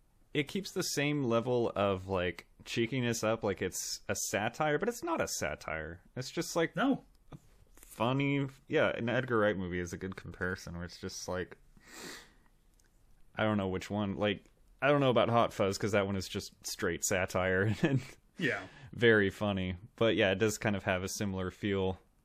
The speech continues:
Speaker 1: I kinda like the little town by the end of it, uh, by the end of Hot
Speaker 2: Yeah.
Speaker 1: Fuzz, you know? <laughs> But
Speaker 2: Yeah.
Speaker 1: I'm much more immersed in this one. Um, I,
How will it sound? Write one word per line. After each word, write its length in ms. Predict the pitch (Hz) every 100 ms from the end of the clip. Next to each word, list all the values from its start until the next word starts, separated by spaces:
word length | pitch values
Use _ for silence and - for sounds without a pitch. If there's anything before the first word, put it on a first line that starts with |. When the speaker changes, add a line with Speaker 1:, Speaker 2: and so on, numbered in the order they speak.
| _
Speaker 1:
I 120 | - 117
kinda 180 | 160
like 220 | 160 165 156
the 80 |
little 240 | 110 98 92
town 340 | - 92 87
by 100 | 90
the 120 | 90 101
end 160 | 98
of 100 | 87
it, 220 | 90 87 - 85
uh, 40 |
by 140 | 82 101
the 120 | 95
end 100 | 92
of 80 | 90
Hot 140 | 98
Speaker 2:
Yeah. 100 | 294
Speaker 1:
Fuzz, 260 | 285 208 104
you 40 | 92
know? 280 | 107 131 131
<laughs> 100 | -
But 260 | - 104 - - -
Speaker 2:
Yeah. 480 | 180 254 180 107 87 -
Speaker 1:
I'm 200 | 110 120
much 260 | 131 -
more 460 | 123 117 113 107 - -
immersed 600 | 110 104 107 104 - 104
in 160 | 92
this 220 | 92 -
one. 380 | 92 90 87 87 - _ -
Um, 420 | 87 85 90 - - _ _ _ _ _
I, 100 | -